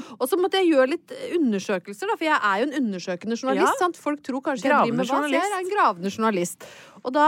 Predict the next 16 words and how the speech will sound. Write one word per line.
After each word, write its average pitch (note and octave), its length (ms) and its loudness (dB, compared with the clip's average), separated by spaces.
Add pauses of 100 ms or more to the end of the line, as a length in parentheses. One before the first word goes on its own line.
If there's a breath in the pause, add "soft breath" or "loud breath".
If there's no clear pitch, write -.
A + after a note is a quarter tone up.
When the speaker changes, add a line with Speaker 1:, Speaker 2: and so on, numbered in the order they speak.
(160)
Speaker 1:
eh, D4+ 240 2
leser A#3+ 400 0
jeg C4 460 2
på C#4 100 0
internettet G#3+ 540 -6
at C#4 180 0
ozonterapi C4+ 960 0 (180)
er A#3 100 4
en B3+ 120 0
alternativ A#3 680 -4
behandlingsform A#3+ 840 -2
som C4+ 180 -4
sies C4 320 -2
å F#3+ 80 -2
kunne A3+ 280 -2 (200)
balansere A3+ 1040 -2